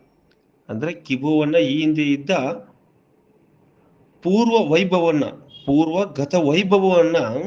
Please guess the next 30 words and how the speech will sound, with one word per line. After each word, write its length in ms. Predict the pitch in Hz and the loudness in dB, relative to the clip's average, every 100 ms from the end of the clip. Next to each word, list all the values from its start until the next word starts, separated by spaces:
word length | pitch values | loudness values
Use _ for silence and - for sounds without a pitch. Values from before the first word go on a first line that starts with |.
| 220 - - - - _ - | -10 -16 -20 -20 -20 _ -4
ತರುವ 360 | 135 135 135 | -2 -2 -4
ಜವಾಬ್ದಾರಿ 600 | 170 120 123 127 127 139 | -4 -4 -4 -2 -2 -2
ನನ್ನ 260 | 151 120 120 | -2 -2 -2
ಮೇಲೆ 320 | 113 110 113 | -2 -6 -8
ಇದೆ 380 | 113 113 104 104 | -12 -12 -6 -4
ಅಂತೇಳಿ 380 | 104 101 107 156 | -4 -6 -6 -6
ಎಂ 180 | 123 104 | -8 -10
ಡಿ 80 | |
ರವರು 220 | 101 120 135 | -12 -10 -10
ಹೇಳ್ತಾ 260 | 107 104 | -10 -10
ಇದ್ದಾರೆ. 320 | 101 98 101 - _ _ _ - - - _ - | -16 -16 -20 -20 _ _ _ -20 -20 -20 _ -4
ಕಿಬೋ 600 | 123 123 151 165 170 - - _ | -2 0 0 0 -2 -8 -20 _
ಕಂಪನಿಯು 540 | - 131 156 156 156 | -2 0 0 2 0
ಪ್ರಾರಂಭದಲ್ಲಿ 920 | - - 120 135 165 165 165 156 156 | -2 -6 -4 0 -2 -2 -2 -2 -2
ಈ 320 | 202 156 143 156 | -6 -4 -4 -2
ಹಿಂದೆ 360 | 151 151 156 208 254 - - | -4 -2 -4 -4 -4 -10 -6
ಹೇಗೆ 400 | 135 180 208 196 | 2 2 4 0
ಇತ್ತು, 320 | 160 156 160 120 | 0 -2 -4 -4
ಪೂರ್ವ, 520 | - 139 151 151 120 - - _ - | -4 0 2 4 2 0 -16 _ -2
ಪೂರ್ವದಲ್ಲಿ 600 | 139 147 147 139 170 220 - - _ 117 | 0 2 2 2 0 -2 -8 -20 _ -6
ಗತ 240 | 127 127 | -4 -2
ವೈಭವದಿಂದ 880 | 160 131 175 185 180 175 160 156 151 | 0 0 0 0 -2 -2 -4 -4 -2
ಹೇಗೆ 520 | 151 139 127 165 165 | -2 -2 -4 -6 -6
ನಮ್ಮ 260 | 147 139 123 | -6 -6 -4
ಜನರಿಗೆ 420 | 127 143 151 143 | -2 -2 -2 -4
ಆದಾಯವನ್ನು 560 | 113 117 143 156 151 | -4 0 0 0 -2
ತಂದು 240 | 147 135 131 | -4 -8 -6
ಕೊಡ್ತಾ 300 | 139 127 131 | -8 -4 -4
ಇತ್ತು, 260 | 127 127 | -4 -6
ಎಷ್ಟು 540 | 131 127 127 - 175 | -6 -6 -8 -2 -2